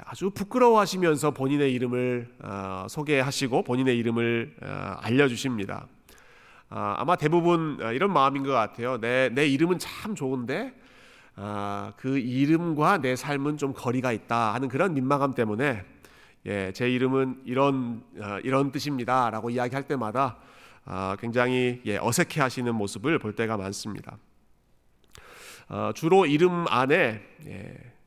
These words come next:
이런 뜻이 많이 들어있는 분들이 특히 더 어색해하시는데요. 빛나다, 지혜롭다, 뭐, 아름답다,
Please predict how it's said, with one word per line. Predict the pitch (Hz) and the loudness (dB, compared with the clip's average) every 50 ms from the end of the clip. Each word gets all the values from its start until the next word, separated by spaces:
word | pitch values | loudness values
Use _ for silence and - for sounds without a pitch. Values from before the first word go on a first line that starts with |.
| _ - | _ -2
이런 | 131 131 170 196 190 | 2 2 4 4 4
뜻이 | - 165 - - 147 147 147 147 147 143 123 - | 2 0 0 2 4 6 6 6 6 4 2 -2
많이 | 98 104 113 120 131 139 | -4 -2 0 2 2 2
들어있는 | 135 - 123 131 131 127 127 120 | 0 2 4 4 4 4 2 0
분들이 | 113 117 110 113 110 120 | -2 -2 -2 -2 -2 -2
특히 | 117 - - - - 196 | -4 -8 -10 -8 -2 2
더 | 180 151 123 | 2 4 4
어색해하시는데요. | 117 - 143 120 - - 117 110 - - 113 101 98 90 98 110 139 - _ | 2 0 -2 -4 -2 -2 -2 -2 -2 -4 -4 -4 -4 -4 -6 -8 -8 -10 _
빛나다, | - - - 123 123 127 131 135 127 117 113 104 92 92 101 107 - - - | -14 -8 -4 -2 0 2 2 2 2 2 0 -2 -4 -6 -10 -16 -18 -20 -16
지혜롭다, | - - - - 120 120 131 127 123 110 - - - 101 95 92 104 110 - - - - - - - - - - - _ - | -12 -10 -6 -4 -2 0 0 0 0 -2 -4 -8 -12 -12 -12 -12 -14 -18 -20 -20 -20 -20 -20 -20 -20 -20 -20 -20 -20 _ -16
뭐, | - 95 92 90 | -14 -10 -10 -8
아름답다, | - - 113 117 123 135 151 151 143 135 120 - - - - 107 101 92 92 98 - | -6 -4 0 2 2 2 2 4 2 2 0 0 -4 -6 -6 -6 -6 -8 -10 -14 -18